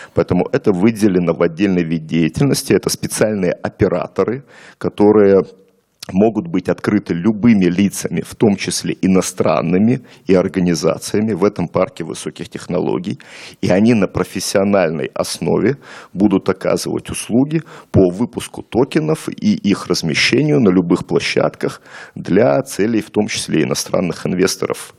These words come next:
любых. То есть они будут токенизировать проекты.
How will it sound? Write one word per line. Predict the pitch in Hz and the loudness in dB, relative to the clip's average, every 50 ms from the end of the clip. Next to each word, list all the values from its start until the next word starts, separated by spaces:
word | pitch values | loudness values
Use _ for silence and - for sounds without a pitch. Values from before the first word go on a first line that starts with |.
| _ - | _ -2
любых. | 87 95 90 80 78 - - - - - - - - - - | -2 -2 0 0 -2 -4 -6 -8 -14 -20 -20 -20 -20 -20 -10
То | - - | -8 -4
есть | - - | -2 0
они | 95 117 127 | 0 0 0
будут | 104 90 78 - | 0 -2 -4 -6
токенизировать | - - - - 80 - 90 78 85 98 - 82 73 - - | -8 -10 -8 -4 -2 -2 0 0 2 2 2 0 -2 -4 -6
проекты. | - - 58 - - - - - - - - | -4 -4 -2 -2 -4 -6 -8 -4 -4 -4 -4